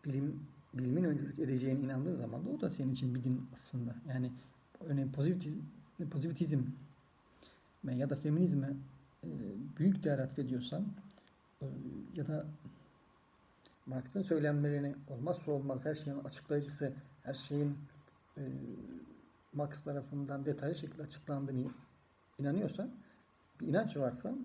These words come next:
ya o da senin için bir din, o sığınacağın. Dolayısıyla bugün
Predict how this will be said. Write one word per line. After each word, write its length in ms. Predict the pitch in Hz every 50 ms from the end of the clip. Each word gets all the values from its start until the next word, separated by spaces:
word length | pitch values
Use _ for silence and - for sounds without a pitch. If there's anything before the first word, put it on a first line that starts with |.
| - - - - - _ _ _ _ _ _ _ _ _ - _ - - _ _
ya 80 | 180 -
o 220 | - - 294 -
da 80 | - -
senin 260 | - 175 156 147 147
için 180 | - - 90 -
bir 100 | 190 -
din, 100 | - -
o 220 | - - - - - - - - - - - _ _ _ _ 262 202
sığınacağın. 640 | - - 180 175 165 156 143 151 139 151 190 - - - - - - - - _ _ _ _ _ _ _ _ _ _ _ _ - - - - - - - _ _ -
Dolayısıyla 580 | 107 113 104 - - - - - - - 247 - - - - - - _ _ _ _ _ _ _ _ _ _ _ - - - - _ - - - - - - - - - - - - _ _ _ _ _ _ _ _ _ _ _ _ _ - _ _ _ _ - - _ _ - _ _ - _ _ _ _ _ _ _ _ _ _ _ _ - _ - _ - - - -
bugün 300 | 202 175 131 156 - -